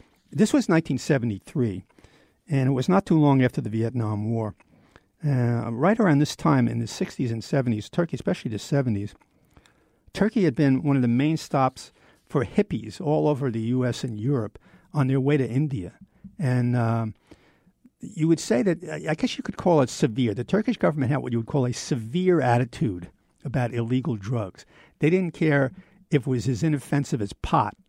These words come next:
or hash, right? <clears throat> And there were signs posted at all the known hippie hangouts in Istanbul. It said this, "Sale or possession," I remember I wrote this down, "sale or possession of illegal drugs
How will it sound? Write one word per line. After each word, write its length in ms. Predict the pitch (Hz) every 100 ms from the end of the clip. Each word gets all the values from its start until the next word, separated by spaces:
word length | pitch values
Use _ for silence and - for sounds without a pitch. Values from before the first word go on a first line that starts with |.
| - -
or 180 | 127 113
hash, 480 | 156 127 95 -
right? 240 | - 123 117
<clears throat> 460 | _ - - _ _
And 340 | 156 170 151
there 60 | 147
were 80 | 147
signs 420 | - 202 202 208
posted 500 | - - 190 - 127
at 60 | 110
all 200 | 131 143
the 100 | 131
known 420 | 131 139 139 123
hippie 320 | 151 - 127
hangouts 480 | 127 135 131 139 -
in 80 | 117
Istanbul. 600 | 131 - 135 135 143 147 _ - - - _ _ _
It 60 | -
said 240 | - 151
this, 240 | 113 127 - _ _
"Sale 640 | - - 170 185 214 233 220
or 80 | 156
possession," 560 | - 123 143 - 147
I 40 | 117
remember 280 | 120 127
I 40 | 113
wrote 180 | 113 -
this 160 | 117
down, 160 | - 117
"sale 320 | - 170 190
or 80 | 190
possession 460 | 151 127 151 -
of 100 | 120
illegal 420 | 131 143 151 156 127
drugs 480 | 104 127 117 117